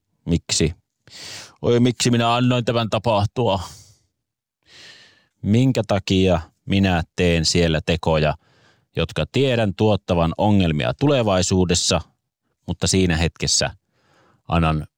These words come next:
mieleni hedonistin toteuttaa arveluttavia halujaan? Mä olin kuin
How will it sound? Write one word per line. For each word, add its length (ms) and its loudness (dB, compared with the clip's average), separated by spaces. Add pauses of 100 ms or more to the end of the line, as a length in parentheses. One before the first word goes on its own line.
(180)
mieleni 440 -2
hedonistin 640 -2
toteuttaa 600 -2
arveluttavia 760 -4
halujaan? 680 -6 (1120)
Mä 360 -14
olin 180 -4
kuin 180 -4